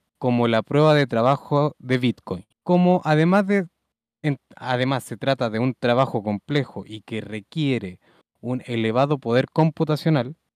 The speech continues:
los equipos utilizados necesitan refrigeración continua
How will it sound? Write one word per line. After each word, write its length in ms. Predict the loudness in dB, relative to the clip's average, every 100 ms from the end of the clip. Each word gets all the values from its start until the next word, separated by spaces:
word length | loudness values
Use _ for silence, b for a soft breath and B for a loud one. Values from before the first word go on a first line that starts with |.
| 0
los 220 | 6 6
equipos 340 | 4 0 -2 -2
utilizados 720 | 0 -2 0 0 0 -2 -4
necesitan 720 | 2 2 4 2 0 2 2 0
refrigeración 1160 | -6 -6 0 0 2 0 2 2 2 2 2 2
continua 580 | 2 0 0 2 4